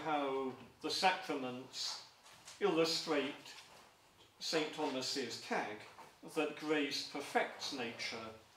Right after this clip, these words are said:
rather than bypassing it?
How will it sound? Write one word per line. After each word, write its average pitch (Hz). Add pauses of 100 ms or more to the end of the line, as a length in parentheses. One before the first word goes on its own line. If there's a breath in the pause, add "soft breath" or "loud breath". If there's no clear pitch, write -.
(200)
rather 135
than 123
bypassing 123
it? -